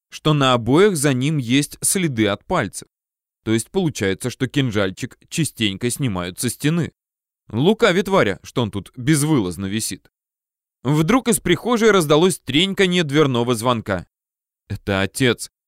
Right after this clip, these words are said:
Варя вздрогнула и потянула меня за руку из кабинета. Я не думала, что он так рано придет. Скорее, нужно запереть кабинет. Мы выскочили в коридор. Варя захлопнула дверь и провернула замок кончиком кухонного ножа.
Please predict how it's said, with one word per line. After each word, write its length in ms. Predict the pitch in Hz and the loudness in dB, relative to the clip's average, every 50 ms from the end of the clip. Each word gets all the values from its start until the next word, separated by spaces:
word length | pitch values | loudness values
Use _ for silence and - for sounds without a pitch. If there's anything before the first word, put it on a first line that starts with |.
| _ _ - | _ _ -6
Варя 300 | 107 107 110 104 104 101 | 0 2 4 4 4 2
вздрогнула 580 | 98 101 110 151 165 147 135 131 156 151 147 | -2 0 2 4 4 4 4 2 0 0 2
и 80 | 151 139 | 2 0
потянула 480 | - 139 127 - 123 117 117 117 120 | 0 -2 -6 -4 -4 -2 0 0 0
меня 300 | 123 127 123 120 120 117 | 0 0 -2 -2 -2 -2
за 160 | 104 107 113 98 | 0 0 0 0
руку 240 | 98 87 - 113 | 0 -2 -2 -2
из 100 | 107 - | -2 0
кабинета. 520 | - 131 127 117 113 101 90 - - 92 87 _ _ _ _ _ _ | -2 -4 -4 -4 -4 -4 -6 -8 -10 -12 -12 _ _ _ _ _ _
Я 180 | - 101 117 113 | -8 -4 -2 -2
не 120 | 120 139 | -2 -2
думала, 320 | 143 151 135 113 110 117 120 | -2 -2 -2 -2 -2 -4 -4
что 160 | - - 143 | -2 -2 -2
он 120 | 131 117 | -2 0
так 140 | 139 135 - | -2 -2 0
рано 240 | 151 131 110 104 101 | 0 0 0 -2 -2
придет. 420 | - 139 135 117 113 101 - - _ _ _ _ _ | 0 0 0 0 0 -4 -4 -6 _ _ _ _ _
Скорее, 340 | - - - 143 135 110 101 | -8 -2 2 2 4 2 2
нужно 280 | 117 143 131 120 139 131 | 0 -2 -2 -2 -2 -2
запереть 400 | 127 139 - 175 143 120 104 - | -2 -2 0 0 0 0 0 0
кабинет. 460 | - 156 139 151 147 104 85 _ _ _ _ _ _ _ _ _ _ _ _ - | -2 -2 0 0 -2 -2 -6 _ _ _ _ _ _ _ _ _ _ _ _ -2
Мы 200 | 127 170 233 254 | 2 4 4 4
выскочили 440 | 220 240 - - 208 - 196 190 165 | 4 0 -2 -2 -2 0 2 2 0
в 80 | 139 - | 0 0
коридор. 400 | 151 135 127 110 104 101 101 - _ _ _ _ - | 0 0 0 0 -2 -2 -4 -8 _ _ _ _ -6
Варя 420 | 123 127 127 131 160 208 214 190 131 | -4 -2 0 2 2 4 4 2 2
захлопнула 560 | 117 110 - 113 104 - 110 110 110 113 113 | 0 -2 -2 -4 -6 -4 -4 -2 0 0 0
дверь 340 | 110 113 117 143 196 214 202 | 0 0 -2 0 0 0 -2
и 20 | |
провернула 560 | - 131 117 104 107 107 110 113 110 107 110 | -2 -2 -2 0 0 -2 -2 -2 0 0 0
замок 420 | 101 120 120 120 131 160 165 _ - | 0 0 0 0 -2 -4 -6 _ -6
кончиком 500 | - 139 135 123 - - - 143 131 123 | -4 -4 -4 -4 -8 -8 -6 -6 -6 -6
кухонного 520 | - 127 110 - 107 104 110 107 104 113 | -4 -6 -6 -4 -4 -6 -4 -2 -2 0
ножа. 420 | 110 113 110 87 82 90 71 - | 0 0 -2 -4 -4 -8 -10 -12